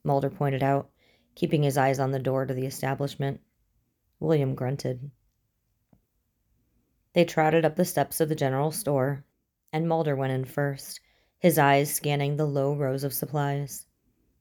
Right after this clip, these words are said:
There were no other patrons, but the proprietor and her husband, who Mulder had seen before, were standing at the back counter,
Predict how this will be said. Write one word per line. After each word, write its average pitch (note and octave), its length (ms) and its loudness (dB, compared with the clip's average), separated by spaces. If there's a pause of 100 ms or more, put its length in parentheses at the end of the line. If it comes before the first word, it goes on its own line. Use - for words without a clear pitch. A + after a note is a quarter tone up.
(120)
There E3 100 4
were D#3+ 140 4
no D#3 200 4
other D3 160 2
patrons, C#3+ 680 -4 (320)
but - 120 -2
the E3+ 80 2
proprietor C#3 600 2
and C#3+ 100 0
her D3+ 120 -2
husband, C#3 520 -2
who E3 160 0
Mulder E3+ 360 0
had C#3 140 -2
seen D#3 240 -2
before, C3 460 -4 (400)
were D#3 100 2
standing D#3 400 0
at B2+ 100 -6
the C#3 40 -2
back C3+ 260 -2
counter, C#3+ 440 -2